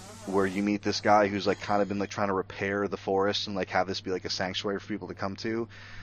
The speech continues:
Um, but, uh, uh, you know, there's pieces of it that are kinda broken down, and, like, as you find, like, you know, materials while you're just out there, you can help him repair and, like, gets you more stuff that way. Um, there's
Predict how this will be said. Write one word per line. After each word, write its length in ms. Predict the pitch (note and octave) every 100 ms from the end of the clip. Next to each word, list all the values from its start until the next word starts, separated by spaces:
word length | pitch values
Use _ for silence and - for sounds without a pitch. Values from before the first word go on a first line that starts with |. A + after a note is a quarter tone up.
| - -
Um, 320 | G2 F#2+ F#2 F2+
but, 300 | F#2+ F#2 -
uh, 40 | F#2
uh, 680 | F2 E2+ E2+ F2+ F2 E2+ E2+ -
you 120 | F#2
know, 180 | F2+ E2+
there's 240 | F2+ F2
pieces 380 | - F#2+ F#2+ F2
of 120 | F2+
it 80 | F2+
that 100 | F2
are 80 | F2+
kinda 220 | G2+ F2
broken 380 | E2+ F#2+ F#2+ F2
down, 320 | F#2 F#2+ F#2+
and, 80 | F#2
like, 160 | F2+
as 160 | F2+ E2+
you 80 | F2+
find, 600 | - F#2 F#2 F2+ F2+ D#2+
like, 320 | F2 E2+ -
you 60 |
know, 240 | F2+ F2+ F2+ -
materials 640 | G2+ - G2 F#2+ F#2 F2
while 160 | F#2 F#2
you're 140 | F2+
just 160 | E2+ -
out 240 | F#2 F#2+
there, 180 | G2 F#2+
you 100 | F2
can 120 | F2
help 200 | F#2 G2+
him 80 | A2+
repair 480 | - A2 A2+ A2+ G#2
and, 80 |
like, 140 | F2+ D#2+
gets 220 | E2+ -
you 80 | F2+
more 120 | E2+
stuff 260 | - F2+ F#2
that 200 | F#2+ F2+
way. 260 | G2 F#2+ - - - - - -
Um, 300 | - F2+ F2+ F2+
there's 300 | G#2 G2+